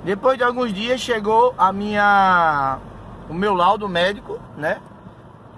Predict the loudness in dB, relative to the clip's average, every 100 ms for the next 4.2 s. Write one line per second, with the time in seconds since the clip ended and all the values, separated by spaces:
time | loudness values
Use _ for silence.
0 | -20 -20 -20 -14 -10 -4 -4 0 0 2
1 | 0 4 4 2 0 -2 -2 -4 -6 -6
2 | -4 -4 -4 -4 -4 -4 -4 -2 0 0
3 | -2 -4 -2 -2 -2 -6 -8 -4 -2 -2
4 | -4